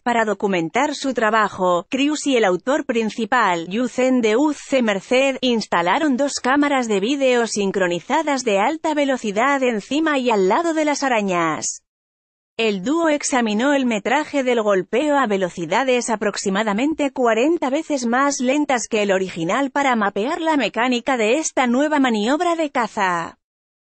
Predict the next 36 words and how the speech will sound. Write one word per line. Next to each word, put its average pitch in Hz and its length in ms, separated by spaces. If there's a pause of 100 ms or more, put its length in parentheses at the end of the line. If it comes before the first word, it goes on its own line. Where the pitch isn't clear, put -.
(200)
Las 220 320
arañas 202 500
voladoras 190 800
están 208 460
listas 294 440
para 233 300
girar 247 380
en 247 160
un 269 100
octavo 277 480
de 247 100
segundo 247 520
gracias 277 560
a 226 100
sus 220 220
patas. 175 680
Su 233 180
postura 269 720
hacia 214 340
afuera 262 500
se 226 220
ubica 262 480
paralela 240 580
al 294 100
suelo, 175 640
lo 240 140
que 226 120
permite 254 520
un 269 140
rango 262 420
más 262 260
amplio 277 480
de 240 120
movimiento 208 680
sin 254 260
restricciones. 202 1040